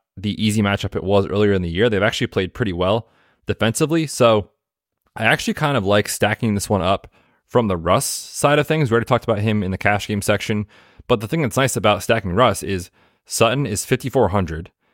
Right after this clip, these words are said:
on D K. Jerry Jeudy is forty-seven hundred. And I've never been a Jerry Jeudy guy, but, like, you can play those three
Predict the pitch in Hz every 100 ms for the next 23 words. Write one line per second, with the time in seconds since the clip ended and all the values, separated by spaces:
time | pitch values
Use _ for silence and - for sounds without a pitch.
0 | _ _ - 101 98 95 90 90 - _
1 | _ - 131 104 113 123 95 - - 131
2 | 147 113 - 123 98 - 85 87 92 -
3 | _ _ _ - 110 104 92 - - _
4 | 107 120 127 120 107 107 104 104 98 90
5 | 82 113 92 85 92 - - - 180 156
6 | 165 127 131 120 - 143 104